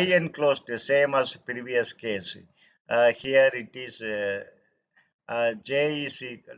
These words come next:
I enclosed is equal to J times A L. So height into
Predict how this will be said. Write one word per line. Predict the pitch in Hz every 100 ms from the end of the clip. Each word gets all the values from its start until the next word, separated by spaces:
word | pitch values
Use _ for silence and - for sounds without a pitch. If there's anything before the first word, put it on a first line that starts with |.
| _ -
I |
enclosed | 127 147 143 135 - 127 123 -
is | 117 104 110
equal | 107 - 110 101
to | 143 202 _ _ _ _ _ _ _ _ _ _ _
J | 127 135 151 - _ _ _ -
times | 127 131 123 -
A | 107 107 120 123 117 104
L. | 95 85 _ _ _ _ _ _ _ _ _
So | - - 143 135 123 113
height | 123 131 135 -
into | 127 127 139 135